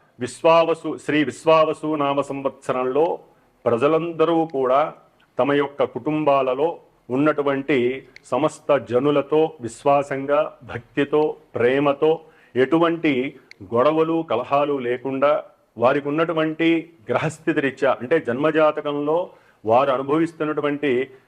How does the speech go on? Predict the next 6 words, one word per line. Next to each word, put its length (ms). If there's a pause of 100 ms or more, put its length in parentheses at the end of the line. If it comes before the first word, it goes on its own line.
(220)
గ్రహాల 400
యొక్క 320
దశలు 380
కానీ, 480 (260)
అంతర్దశలు 640
కానీ, 500